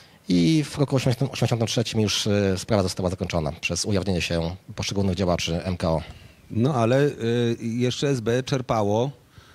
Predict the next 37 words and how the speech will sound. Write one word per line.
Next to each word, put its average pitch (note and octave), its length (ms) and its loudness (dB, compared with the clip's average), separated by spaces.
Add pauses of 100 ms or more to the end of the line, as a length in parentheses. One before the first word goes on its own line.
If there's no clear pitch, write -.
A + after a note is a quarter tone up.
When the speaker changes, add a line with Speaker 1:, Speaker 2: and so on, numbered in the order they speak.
(140)
Speaker 2:
z - 120 -16
tej A#2 160 0
operacji A#2 580 -2
za C3 80 0
granicą, D3 500 4
prawda? G#2+ 440 0 (1400)
Dzie-, A2 200 0
Markiewicz A2+ 560 2
był C3 160 0
dzięki B2 400 -2
temu, A#2+ 340 2
no, A#2+ 180 2
w A#2+ 120 -6
jakiś A#2+ 200 -4
sposób B2 280 -2
uwiarygodniony. B2 800 4 (380)
Speaker 1:
Tak, - 160 2
on C#3+ 60 6
też C3 100 2
przesyłał D3 340 2 (160)
dokumenty A2+ 520 2
M G#2+ 120 0
K A2 120 2
O, G2+ 40 2
właśnie F#2+ 200 -4
pismo G#2+ 180 0
bez G2+ 120 -2
dyktatu G2+ 280 -4
przekazywał G#2+ 420 0
do F#2+ 100 2
Giedroycia, A2 600 4 (380)
e, F#2+ 340 2
do F#2+ 80 -2
pozostałych G#2 460 0
emigrantów. G#2 640 2 (420)
E, G#2+ 540 2
i B2 60 -4